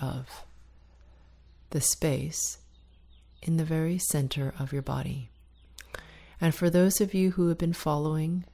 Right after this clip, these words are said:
this work for a while, it'll be very easy for you to get here quickly and to start to imagine or feel or become aware of the brilliance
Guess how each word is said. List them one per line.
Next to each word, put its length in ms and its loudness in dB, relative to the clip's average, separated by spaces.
this 220 -6
work 240 -2
for 160 -4
a 80 2
while, 420 -2
it'll 140 -4
be 100 2
very 380 2
easy 340 0
for 220 -4
you 240 0
to 160 -4
get 180 -4
here 160 -6
quickly 540 -6
and 160 -2
to 80 -2
start 400 0
to 180 -2
imagine 500 0
or 140 -6
feel 380 -2
or 80 -4
become 380 -4
aware 480 -2
of 480 -8
the 80 2
brilliance 880 2